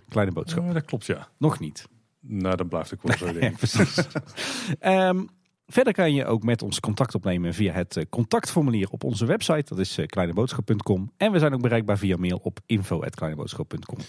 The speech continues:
Speaker 2: Ja, op de website kun je ook alle afleveringen luisteren. Daar staan ook de show notes die waar alle afleveringen plaatsen. En je kunt ons natuurlijk ook luisteren via je favoriete podcast-app.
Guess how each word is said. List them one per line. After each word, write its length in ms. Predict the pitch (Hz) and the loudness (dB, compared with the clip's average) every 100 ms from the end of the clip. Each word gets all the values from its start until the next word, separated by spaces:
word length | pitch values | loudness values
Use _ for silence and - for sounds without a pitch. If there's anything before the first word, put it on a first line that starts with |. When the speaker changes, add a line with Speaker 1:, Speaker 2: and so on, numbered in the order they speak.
| - - | -18 -14
Speaker 2:
Ja, 80 | - | -8
op 60 | 90 | 0
de 60 | |
website 300 | 117 - 113 | 0 2 0
kun 120 | 107 | 0
je 60 | 107 | -2
ook 80 | 104 | -2
alle 160 | - | -6
afleveringen 600 | - 175 160 151 139 135 | -2 0 2 2 2 2
luisteren. 420 | 131 127 - 117 110 | 2 0 -2 -4 -4
Daar 100 | 113 | -4
staan 120 | 120 | -2
ook 60 | 104 | 0
de 60 | |
show 120 | - 147 | 2 2
notes 140 | 139 | 2
die 120 | 123 | -2
waar 120 | 117 117 | -2 -2
alle 160 | 117 | -4
afleveringen 540 | 110 104 107 104 101 95 | -4 -2 -2 0 -2 -2
plaatsen. 420 | 98 92 - 98 - - - _ _ | -2 -2 -6 -12 -14 -20 -20 _ _
En 100 | 117 | -2
je 80 | 110 | 0
kunt 180 | 110 101 | -2 -4
ons 120 | 95 | -4
natuurlijk 280 | 98 98 98 | -2 0 0
ook 80 | |
luisteren 340 | 95 95 - 90 | -2 -4 -4 -4
via 120 | 95 | -4
je 120 | 85 | -4
favoriete 400 | - 147 117 110 | -2 -2 0 -2
podcast-app. 640 | 107 139 - - - - | 0 -2 -2 -8 -6 -10